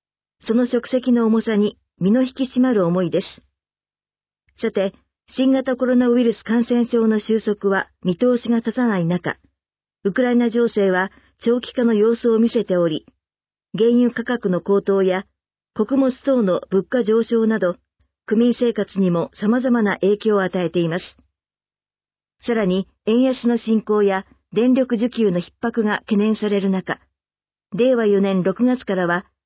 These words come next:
外国人観光客の受け入れが再開されるなど、一日も早い社会経済活動の正常化に向けて、慎重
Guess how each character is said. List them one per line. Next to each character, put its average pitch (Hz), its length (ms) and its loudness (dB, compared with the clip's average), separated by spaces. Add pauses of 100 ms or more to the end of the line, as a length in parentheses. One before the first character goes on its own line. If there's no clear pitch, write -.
(200)
外 240 300 -2
国 262 140 -2
人 247 180 2
観 240 200 -2
光 262 200 -2
客 196 240 -4
の 180 120 0
受 170 100 -4
け 214 60 2
入 208 160 2
れ 202 60 0
が 196 180 -2 (140)
再 220 160 0
開 220 220 -2
さ 220 120 -4
れ 220 120 0
る 220 80 0
な 185 140 0
ど、 165 180 -4 (500)
一 247 200 -2
日 269 260 0
も 247 80 2
早 196 240 -2
い 180 160 -2 (260)
社 196 120 -2
会 247 240 -2
経 240 180 0
済 240 180 0
活 226 280 -6
動 185 180 2
の 170 80 -2
正 220 260 0
常 208 200 0
化 208 120 -4
に 202 120 2
向 185 100 0
け 185 140 -4
て、 185 220 -4 (420)
慎 220 280 -2 (100)
重 208 240 0